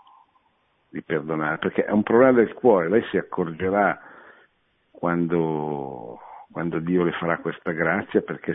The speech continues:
sentirà un beneficio anche nel suo cuore di avere finalmente ottenuto, di avere perdonato, di sentire proprio i, gli effetti di questo perdono nella sua vita.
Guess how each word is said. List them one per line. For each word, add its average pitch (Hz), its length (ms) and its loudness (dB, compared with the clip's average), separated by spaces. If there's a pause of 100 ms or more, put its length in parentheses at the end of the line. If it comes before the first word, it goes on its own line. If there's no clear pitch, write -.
sentirà 87 540 0
un 85 140 0
beneficio 87 640 0
anche 82 260 -2
nel 80 160 -4
suo - 340 -8
cuore 78 600 -4 (1400)
di - 280 -10
avere 82 280 2
finalmente 90 600 2
ottenuto, 80 1080 -2 (1400)
di 85 160 0
avere 87 420 2 (200)
perdonato, 87 720 2
di 92 220 2
sentire 98 580 8
proprio 92 480 2
i, 82 380 0
gli 82 200 -4
effetti 85 840 0 (920)
di 82 100 -12
questo 82 300 -4
perdono 80 680 -2
nella 76 200 -4
sua 80 240 -6
vita. 76 400 -10